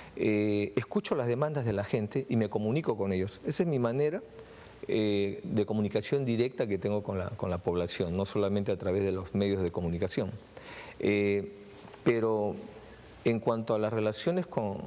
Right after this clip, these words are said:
con las bancadas, eh, nosotros tenemos, eh, coordinadores parlamentarios por sectores,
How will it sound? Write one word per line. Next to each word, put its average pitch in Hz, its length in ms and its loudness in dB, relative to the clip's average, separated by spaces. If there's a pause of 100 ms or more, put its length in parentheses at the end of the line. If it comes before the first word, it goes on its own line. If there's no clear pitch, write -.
(180)
con 101 360 0
las 95 140 0
bancadas, 104 720 0 (520)
eh, 135 120 -2
nosotros 131 420 0
tenemos, 147 540 -2
eh, 98 580 2 (460)
coordinadores 113 840 0 (480)
parlamentarios 104 680 0
por 104 160 -2
sectores, - 680 -2